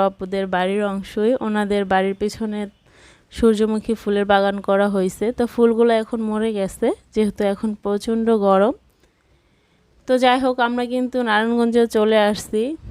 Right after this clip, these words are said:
গত শনিবারে চলে আসছি। তো আসার পরে ভিডিও ছাড়া হয় নাই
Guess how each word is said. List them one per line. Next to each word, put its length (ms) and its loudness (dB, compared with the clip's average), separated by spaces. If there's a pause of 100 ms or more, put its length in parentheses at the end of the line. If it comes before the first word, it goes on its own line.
(800)
গত 300 2
শনিবারে 580 0
চলে 300 -4
আসছি। 340 -6
তো 120 -2
আসার 300 2
পরে 280 0 (680)
ভিডিও 280 4
ছাড়া 360 2
হয় 260 2
নাই 180 -2